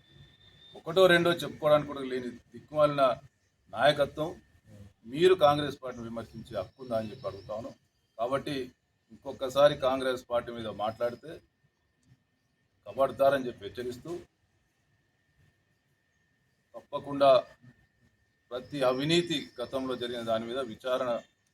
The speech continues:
జరుగుతుంది. ఏ ఒక్కరిని కూడా వదిలిపెట్టాం. అదేవిధంగా మా మంత్రి పొన్నం ప్రభాకర్ గారు పేర్కొన్నట్టు కాంగ్రెస్ పార్టీకి సంబంధించిన వాళ్ళు ఎవరైనా భూ కబ్జాలో మరి తేలినట్టయితే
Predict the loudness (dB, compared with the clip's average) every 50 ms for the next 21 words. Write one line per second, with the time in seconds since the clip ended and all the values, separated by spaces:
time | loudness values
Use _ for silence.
0 | _ _ _ _ -10 -8 -8 -8 -8 -8 -6 -4 -4 -4 -6 -8 -14 _ _ -12
1 | -6 -4 -4 -4 -4 -6 -8 -8 -8 -6 -6 -6 -6 -6 -8 -8 -10 -10 -12 -8
2 | -6 -8 -8 -8 -10 -16 -20 -20 -20 -20 -10 -8 -6 -4 -2 -2 -2 -2 -2 -2
3 | -2 6 8 8 8 8 6 4 -4 _ _ _ _ _ _ _ _ _ _ _
4 | _ _ _ _ _ _ _ _ _ _ _ _ _ _ _ _ _ _ -8 -6
5 | -4 -4 -4 -4 -4 -8 -10 -8 -8 -6 -6 -6 -4 -2 -2 -2 -2 -2 -4 -4
6 | -6 -6 -6 -6 -10 -10 -10 -8 -10 -10 -10 -10 -12 -12 -16 -18 -18 _ _ _
7 | _ _ _ _ _ _ _ _ _ _ _ _ _ _ _ _ _ _ _ _
8 | _ _ _ _ _ _ _ _ _ _ _ _ _ _ -2 0 0 0 0 -2
9 | -4 -4 -6 -2 0 0 0 0 -4 -10 -12 -10 -10 -10 -10 -10 -12 -14 -16 -14
10 | -14 -12 -10 -10 -10 -10 -10 -10 -8 -8 -8 -10 -10 _ -20 -20 _ _ _ _
11 | _ _ _ _ -16 -16 -8 -8 -8 -8 -6 -4 -2 -2 -2 -2 -2 -4 -6 -8
12 | -8 -12 -18 _ _ _ _ _ _ _ _ _ _ _ -20 -20 -20 -18 _ -10
13 | -8 -2 0 0 0 0 0 -6 -6 -6 -8 -10 -10